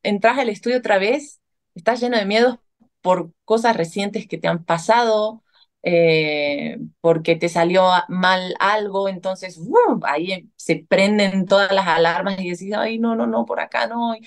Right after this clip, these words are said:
y tengo que cuidarme". Entonces, em,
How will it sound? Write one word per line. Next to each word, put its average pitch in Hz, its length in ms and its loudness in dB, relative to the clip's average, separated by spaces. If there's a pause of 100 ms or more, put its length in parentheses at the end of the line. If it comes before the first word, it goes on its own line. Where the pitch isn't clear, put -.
(220)
y 226 120 -2
tengo 233 180 2
que 226 160 0
cuidarme". 220 580 0 (160)
Entonces, 226 540 2 (360)
em, 170 960 0